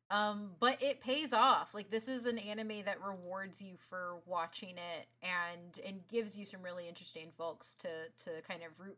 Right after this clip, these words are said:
for, root against. Um, if you just don't wanna waste your time watching all those episodes like I did, uh, which at one point I just kept doing it because, one, I wanted to watch them, but after episode th-, thirteen, I was like, "Oh, they just recap it for you at the end of this thing."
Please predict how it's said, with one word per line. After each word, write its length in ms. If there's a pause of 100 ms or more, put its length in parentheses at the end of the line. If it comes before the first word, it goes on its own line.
for, 260
root 200
against. 600 (440)
Um, 260 (240)
if 260
you 300
just 240
don't 260
wanna 240
waste 360
your 80
time 320
watching 340
all 140
those 180
episodes 800
like 220
I 220
did, 420
uh, 180
which 260
at 240
one 260
point 300
I 120
just 200
kept 220
doing 220
it 240
because, 320
one, 240
I 80
wanted 320
to 40
watch 300
them, 240
but 140 (260)
after 300
episode 480
th-, 180 (100)
thirteen, 480
I 60
was 140
like, 180
"Oh, 200
they 120
just 300
recap 480
it 160
for 160
you 200
at 120
the 140
end 140
of 120
this 180
thing." 280